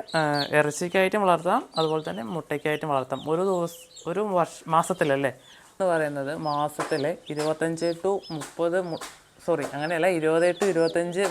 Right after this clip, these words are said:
മുട്ടകൾ വരെ മാസത്തിൽ ഇടുന്നതാണ് Google പറയുന്നത്. ഞാൻ ആദ്യമായിട്ടാണ് ഈ കോഴിക്കുഞ്ഞുങ്ങളെ വളർത്തുന്നത്, റെയിൻബോ. അതേപോലെ തന്നെ, ആ, മൂന്ന് മാസം കൊണ്ട് ഒരു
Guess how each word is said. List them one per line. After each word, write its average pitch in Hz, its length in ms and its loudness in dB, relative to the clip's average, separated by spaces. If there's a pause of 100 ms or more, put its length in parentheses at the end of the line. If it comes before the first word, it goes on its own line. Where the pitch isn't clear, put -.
മുട്ടകൾ 156 320 0 (120)
വരെ 156 120 -2 (100)
മാസത്തിൽ 139 320 -6 (100)
ഇടുന്നതാണ് 151 340 -2 (140)
Google 156 300 4 (100)
പറയുന്നത്. 139 400 0 (520)
ഞാൻ 139 120 -2 (120)
ആദ്യമായിട്ടാണ് 143 560 -2
ഈ - 100 -4
കോഴിക്കുഞ്ഞുങ്ങളെ 143 580 0
വളർത്തുന്നത്, 135 460 0 (100)
റെയിൻബോ. 131 380 0 (800)
അതേപോലെ 151 420 2
തന്നെ, 180 240 0 (380)
ആ, - 20 -2 (240)
മൂന്ന് 190 300 0 (100)
മാസം 185 340 0 (120)
കൊണ്ട് 190 260 0 (340)
ഒരു 180 160 0